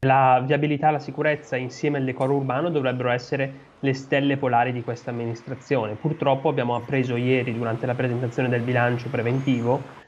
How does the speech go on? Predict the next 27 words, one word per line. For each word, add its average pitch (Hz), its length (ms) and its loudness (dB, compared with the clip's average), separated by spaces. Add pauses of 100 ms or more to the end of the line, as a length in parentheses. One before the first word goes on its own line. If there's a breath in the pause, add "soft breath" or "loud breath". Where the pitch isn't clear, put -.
dei 131 120 4
prossimi 131 380 2
anni, 131 380 2
che 131 480 0
l'amministrazione 123 760 -4
ha 135 40 2
deciso 131 640 0 (300 loud breath)
di 143 300 4
indebitare 139 720 4
la 110 100 2
città 123 440 0
aprendo 135 360 -2
un 151 100 0
mutuo 135 360 0
con 131 580 0
cinquecentomila 123 880 -2
euro 117 300 2
appunto 113 400 -4
circa 113 400 -2
di, 110 200 -2
di 127 120 4
mutuo 139 420 2 (240 loud breath)
per 147 360 2
l'illuminazione 147 960 -2
dello 120 160 -2
stadio 117 300 -2
Voltini. 110 680 -6